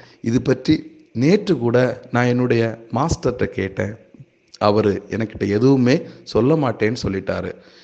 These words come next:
இப்ப நீங்க எல்லாரும் கேட்டீங்கன்னா கண்டிப்பா அதை பத்தி சொல்லுவாரு," அப்படிங்கிற மாதிரி அந்த பையன் சொன்ன உடனே அந்த ஆசிரியர் எல்லாராலையும் மேடைக்கு அழைக்கப்பட்டார்.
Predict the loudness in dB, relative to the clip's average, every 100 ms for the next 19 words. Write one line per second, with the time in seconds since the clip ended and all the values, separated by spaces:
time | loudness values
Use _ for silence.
0 | _ -8 -2 2 4 6 8 8 6 4
1 | 2 -2 -8 -4 0 0 0 0 0 0
2 | -4 -16 -20 -4 0 2 2 4 4 4
3 | 2 -2 -2 -2 2 4 4 4 2 2
4 | 0 -2 -4 -6 -2 -2 -2 -2 -2 0
5 | 0 0 -4 -16 _ -6 -2 -2 -4 -8
6 | -6 -2 -2 -2 -2 -2 -4 -2 -4 -4
7 | -8 -20 -20 _ -2 0 4 4 4 2
8 | 0 0 -8 -6 -2 0 0 0 -2 -2
9 | -4 -6 -6 -4 -2 -4 -6 -8 -6 -6
10 | -8 -10 -6 -8